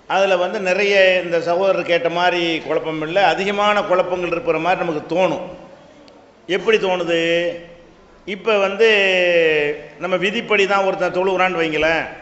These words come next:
"ஏன் தொழுகிறான்? அப்படி விதியில இருக்குது. ஏன் தொழுவ மாட்டேங்கிறான்? அப்படி தான் எழுதி இருக்குது" அப்படின்னு சொன்னா, அவன் நரகத்துல போடலாமா? ஒருத்தன் வந்து குடிக்கிறான், ஏன் குடிக்கிறான்?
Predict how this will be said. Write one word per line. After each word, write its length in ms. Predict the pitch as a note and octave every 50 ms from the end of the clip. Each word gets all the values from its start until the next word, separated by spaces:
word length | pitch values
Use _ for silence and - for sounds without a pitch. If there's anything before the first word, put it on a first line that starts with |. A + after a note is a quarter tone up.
| - - - - - - - - - - - - - -
"ஏன் 240 | D3+ F#3 F#3+ F#3
தொழுகிறான்? 680 | F3+ F3 F3 E3+ E3+ E3 E3 E3+ F3 F3+ F3+ F3+ E3+ -
அப்படி 260 | - F3+ F3 F#3+ G3+
விதியில 460 | F#3 G3 G3 G3 G3 F#3 F3+ D#3+ E3+
இருக்குது. 300 | F3 - - D#3+ C#3+ A#2+ - - - - - - - - - - - - - - - - - - - -
ஏன் 180 | - G3+ A#3 A#3
தொழுவ 260 | - G#3+ G#3+ A#3 A#3
மாட்டேங்கிறான்? 760 | A3+ G3+ G3 F#3 F#3 F3 F3 F3 F3 F3+ F#3 F#3+ G3 F#3+ E3+ - - - - - - - - - _ _ _ _ _
அப்படி 220 | - D3+ D#3+ F#3+ G#3
தான் 100 | A#3+ A#3+
எழுதி 280 | G#3 G3+ G#3 G#3 G3+
இருக்குது" 500 | F#3 F3+ E3 F3 D3+ C3+ G2 - - - - - - - - - - - - - - - - -
அப்படின்னு 300 | D#3 E3+ F#3+ G#3 A3 F#3+
சொன்னா, 360 | F3 D3+ D3 D3+ E3 G3+ G#3
அவன் 180 | G3 G3 F#3
நரகத்துல 320 | F3+ G3 G3+ A3 G3+ G3+ F3+
போடலாமா? 540 | E3+ F3 E3+ E3+ E3 D#3+ D#3+ D#3+ D#3+ D#3+ E3 E3+ E3+ D#3+ - - - - - - - - - - - - - - - - A#2+
ஒருத்தன் 360 | C3+ D#3+ E3+ - F3 E3 D#3+
வந்து 380 | D3+ D3 D#3 D#3 D3 E3 G3 -
குடிக்கிறான், 480 | A#3 B3 A#3+ - G3+ F3+ D#3 - - E3
ஏன் 200 | G3 A3 A3 G#3+
குடிக்கிறான்? 500 | G3+ G3 F#3+ F#3+ F#3 F#3 G3 G#3 A3